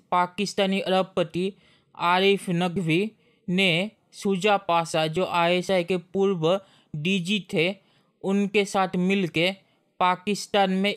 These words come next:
इमरान खान को लॉन्च किया और इमरान खान को पाकिस्तानी आर्मी के ज़रिए पाकिस्तान का प्राइम मिनिस्टर बनाया। और फाइनेंशियल टाइम्स ने ये भी खुलासा किया है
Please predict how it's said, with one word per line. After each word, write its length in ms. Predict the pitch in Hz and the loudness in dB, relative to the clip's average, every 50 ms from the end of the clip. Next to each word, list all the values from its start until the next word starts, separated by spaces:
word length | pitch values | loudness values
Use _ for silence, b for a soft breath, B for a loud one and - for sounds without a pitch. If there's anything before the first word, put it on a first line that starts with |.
| - - | -2 -2
इमरान 560 | 185 180 175 180 190 196 202 202 196 185 175 | 0 0 2 2 2 2 2 2 2 0 -2
खान 360 | 151 - 165 165 165 160 151 | -2 -2 0 0 0 0 -2
को 280 | 143 - 214 247 349 b b b b b b - | -2 0 -2 -2 -2 b b b b b b -4
लॉन्च 600 | 165 170 185 202 190 180 170 165 156 - - - - | 0 2 2 4 4 2 2 0 -2 -4 -6 -10 -6
किया 380 | - 143 139 143 147 160 185 202 - _ _ _ _ _ - | -4 -2 0 0 0 0 -2 -4 -8 _ _ _ _ _ -2
और 100 | 170 170 | 0 0
इमरान 600 | - - 190 185 185 185 196 196 196 196 185 175 | 0 0 0 2 2 2 2 2 2 2 2 0
खान 360 | 170 - 180 180 180 180 175 | -2 -2 0 0 0 0 0
को 180 | 156 - 208 214 | 0 -2 -2 -2
पाकिस्तानी 840 | 208 - - 170 165 165 - - 185 175 - - 185 180 180 180 | -2 0 0 0 0 -2 -4 -4 -4 -4 -2 -2 -2 0 0 -2
आर्मी 420 | 160 175 170 165 170 170 175 175 170 | -2 0 0 2 2 2 0 0 0
के 160 | 165 185 170 | 0 0 0
ज़रिए 460 | 165 190 190 170 160 151 160 185 185 b b b b b b _ - | 0 0 0 2 2 2 2 0 0 b b b b b b _ 0
पाकिस्तान 760 | 180 180 180 - - 208 196 196 - - 208 190 180 175 | 0 0 0 -2 -4 -4 -4 -4 -2 -2 0 0 0 0
का 180 | 151 - 170 190 | 0 0 0 -2
प्राइम 480 | 190 - - - 170 170 175 180 175 170 | -2 -4 -2 0 2 2 2 2 2 2
मिनिस्टर 520 | 160 160 165 165 156 - - 226 220 214 | 0 0 0 -2 -4 -4 -2 0 0 0
बनाया। 600 | 185 165 160 160 165 165 156 143 143 156 185 202 b b b b b b b b - | 0 0 -2 0 0 0 0 0 0 0 -2 -4 b b b b b b b b 0
और 180 | 196 202 214 | 2 2 2
फाइनेंशियल 680 | 202 208 - 196 180 180 190 196 202 202 196 220 208 208 190 185 | 2 2 0 0 2 2 2 0 0 0 0 0 0 0 0 0
टाइम्स 360 | - 190 190 196 196 190 - | 0 0 2 0 -2 -2 -2
ने 240 | 180 156 151 165 185 b b b b b b - | -2 0 0 -2 -4 b b b b b b -2
ये 200 | 170 180 190 196 | 2 4 4 4
भी 140 | 185 220 220 | 2 0 -2
खुलासा 560 | - - - 190 185 185 185 190 185 196 190 | -4 -4 -4 -2 0 2 2 0 0 -2 -4
किया 320 | 190 - 202 202 190 170 | -4 -4 -2 0 2 2
है 160 | 156 160 175 | 2 2 0